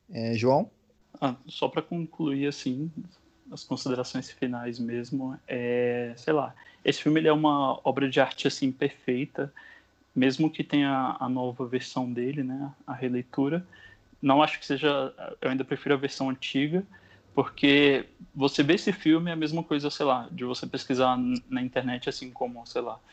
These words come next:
Speaker 2: é, o Grito, né, o, o quadro O Grito, ou as pinturas de artes antigas expressionistas, e você vê aquilo, é a mesma coisa que você tá vendo esse filme, assim,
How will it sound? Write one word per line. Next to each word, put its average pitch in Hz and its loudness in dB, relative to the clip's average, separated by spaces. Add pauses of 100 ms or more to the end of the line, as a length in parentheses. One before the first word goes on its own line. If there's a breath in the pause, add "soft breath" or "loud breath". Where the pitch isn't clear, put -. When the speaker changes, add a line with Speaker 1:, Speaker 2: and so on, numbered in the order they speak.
(760 loud breath)
Speaker 2:
é, 110 -4 (120)
o 131 -2
Grito, 127 2
né, 131 0
o, 123 -4
o 135 -8
quadro 123 -2
O 123 -6
Grito, 123 -6 (280 loud breath)
ou 127 6
as 123 4
pinturas 127 0
de 131 2 (120)
artes 123 -4
antigas 127 -2
expressionistas, 131 0
e 135 -2
você 131 0
vê 135 4
aquilo, 151 0 (320 soft breath)
é - 2
a 131 6
mesma 139 2
coisa - -2
que - -16
você 139 -4
tá - -2
vendo 139 0
esse - -4
filme, 127 0
assim, 123 -4